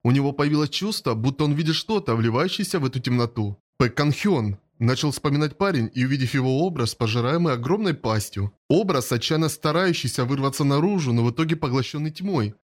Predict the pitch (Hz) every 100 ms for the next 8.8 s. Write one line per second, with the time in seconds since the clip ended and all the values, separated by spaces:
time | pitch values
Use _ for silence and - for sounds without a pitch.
0 | - 127 139 156 139 147 170 139 131 -
1 | 143 - 170 131 123 143 139 165 139 127
2 | 135 135 123 127 123 160 175 113 98 _
3 | _ 117 123 143 139 196 220 117 - 123
4 | 131 147 196 151 101 - _ _ - 165
5 | 165 151 135 117 113 - 98 95 _ _
6 | _ 123 120 139 151 165 156 180 196 190
7 | 123 117 156 196 180 175 196 - 175 143
8 | 127 196 151 - - 110 98